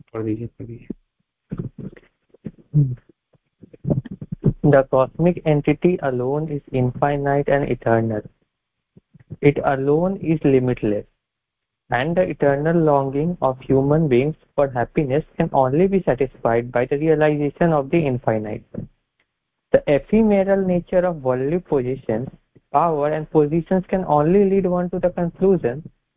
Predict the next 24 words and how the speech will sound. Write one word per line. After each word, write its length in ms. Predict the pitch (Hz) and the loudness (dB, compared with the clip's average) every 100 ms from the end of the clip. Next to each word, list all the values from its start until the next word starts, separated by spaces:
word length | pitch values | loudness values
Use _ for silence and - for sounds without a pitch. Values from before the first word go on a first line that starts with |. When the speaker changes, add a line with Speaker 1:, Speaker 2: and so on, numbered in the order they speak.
| - | -2
Speaker 2:
that 160 | 147 151 | -2 0
none 220 | 160 202 | -2 0
of 160 | 214 | 0
the 120 | 208 220 - | -2 -2 0
things 220 | 214 208 | 2 2
of 120 | 202 | 0
the 160 | 208 208 - | -2 -4 -6
finite 440 | 151 156 185 202 | -4 -2 -2 -4
and 240 | 202 185 | -4 -2
limited 420 | 160 151 143 196 175 | -2 -2 -4 -4 -2
world 400 | 123 117 156 170 - _ - | 0 0 0 -4 -16 _ -4
can 160 | 156 - _ | -4 -6 _
set 220 | 160 180 - _ | 0 0 -6 _
at 220 | - 175 - - | -2 -2 -2 0
rest 240 | 170 165 | 0 0
the 180 | 180 - | -8 -2
everlasting 760 | 139 131 175 175 160 - 185 175 | 0 2 0 0 -2 -2 -4 0
urge 160 | 143 143 | -2 -2
for 140 | - 160 | -4 -2
happiness. 500 | 127 - 131 110 - - _ _ _ _ _ _ _ _ - - | -4 -2 -2 -2 -8 -18 _ _ _ _ _ _ _ _ -12 0
Their 360 | 139 175 220 | 4 4 2
acquisition 840 | 202 - 220 202 202 196 214 208 202 | -6 -2 0 0 -2 -2 0 2 2
merely 380 | 196 196 208 202 | 2 0 0 0
gives 240 | 208 | 0